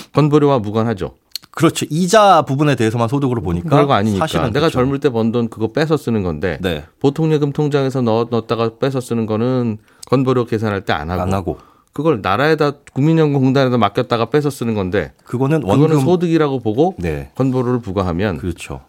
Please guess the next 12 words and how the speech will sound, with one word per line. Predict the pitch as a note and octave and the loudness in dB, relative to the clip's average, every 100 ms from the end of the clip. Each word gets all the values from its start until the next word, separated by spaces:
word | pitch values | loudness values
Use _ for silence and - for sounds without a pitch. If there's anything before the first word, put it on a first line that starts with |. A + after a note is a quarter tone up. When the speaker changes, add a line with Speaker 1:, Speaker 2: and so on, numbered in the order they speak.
| _ - | _ -12
Speaker 1:
뭐 | B2 | -4
건보료가 | A2 C3 B2+ A2 | -2 0 -2 -2
한 | G2 E2+ | -2 -4
뭐 | D2 | -2
오천 | F#2 G#2+ B2 | -4 -2 -2
원쯤 | G#2+ F#2+ | -2 -2
나오면 | E2+ D#2+ G2 | -4 -4 -6
그거야 | F2 F2 A2 F#2+ | -6 -4 -4 -4
뭐 | E2 | -6
그냥 | F2 D#2 | -8 -6
그렇다 | G2+ - F#2+ | -8 -6 -8
쳐요. | - B2+ E2+ F#2 | -4 -4 -2 -4